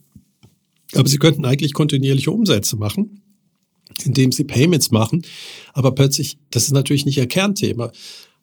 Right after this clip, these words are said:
aber es gibt heute in Norwegen scheinbar die Möglichkeit,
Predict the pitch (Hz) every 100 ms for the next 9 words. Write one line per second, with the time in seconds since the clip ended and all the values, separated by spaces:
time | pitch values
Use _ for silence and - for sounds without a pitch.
0 | _ - 127 117 - 139 - 110 180 185
1 | 139 104 98 147 165 165 - - 110 170
2 | 170 113 104 120 - 151 - 120 127 185
3 | -